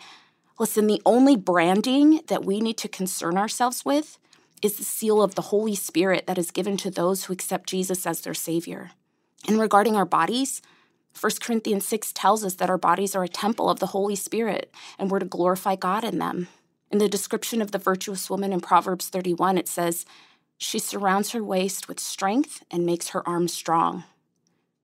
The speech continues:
We need to think about the things that we eat and drink, how much exercise we do, and how much sleep we get. Because if we're breaking ourselves down by being lazy, gluttonous, or merely neglectful of our health, we won't be as useful to the Lord as we can be.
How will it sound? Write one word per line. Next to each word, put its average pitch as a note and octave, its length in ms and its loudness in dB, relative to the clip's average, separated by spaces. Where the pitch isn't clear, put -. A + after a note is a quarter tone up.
We C#4 100 6
need A4 180 8
to D4 60 -2
think G#3 240 -6
about F#3 260 -2
the F3+ 60 -2
things F3 300 2
that - 140 0
we E3 80 -2
eat - 260 -4
and D#3+ 80 -4
drink, D#3 360 -2
how F#3+ 120 -2
much F3 220 2
exercise D#3+ 640 -2
we D3+ 80 2
do, D#3 260 -4
and - 120 -10
how F#3+ 100 0
much E3+ 160 2
sleep E3 400 -2
we D#3 80 0
get. D#3 280 -4
Because A3+ 260 -2
if A3 100 -2
we're G#3+ 80 0
breaking A3 400 4
ourselves G3 420 0
down F3 300 4
by G3 140 2
being E3 280 4
lazy, F3 460 0
gluttonous, G3+ 640 -2
or G3 80 2
merely G#3 420 2
neglectful F3+ 640 0
of F#3+ 100 2
our E3+ 100 0
health, F#3 440 0
we B3 100 2
won't A#3 340 2
be B3 180 2
as G3 160 0
useful G3 460 -2
to F#3+ 120 -12
the F#3 100 0
Lord F3 260 0
as G3+ 140 -4
we G#3+ 80 -6
can G#3 300 0
be. - 280 -6